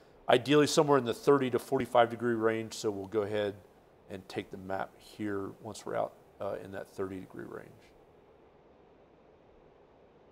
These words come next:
So I'll go ahead and freeze the map. I'll switch over to Multi-Look two to get a little bit better view.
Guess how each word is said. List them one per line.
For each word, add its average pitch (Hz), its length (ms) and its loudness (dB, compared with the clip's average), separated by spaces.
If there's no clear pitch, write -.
So 110 260 2
I'll 104 100 -2
go 117 120 2
ahead 110 100 6
and 98 80 -12
freeze 151 300 0
the 143 40 -2
map. 147 320 4
I'll 117 140 -2
switch - 300 -6
over 120 120 4
to 117 60 -2
Multi-Look 117 440 2
two 135 180 -4
to 117 100 -2
get 113 140 -2
a 113 40 4
little 107 140 -2
bit - 80 -12
better 117 260 0
view. 143 360 -2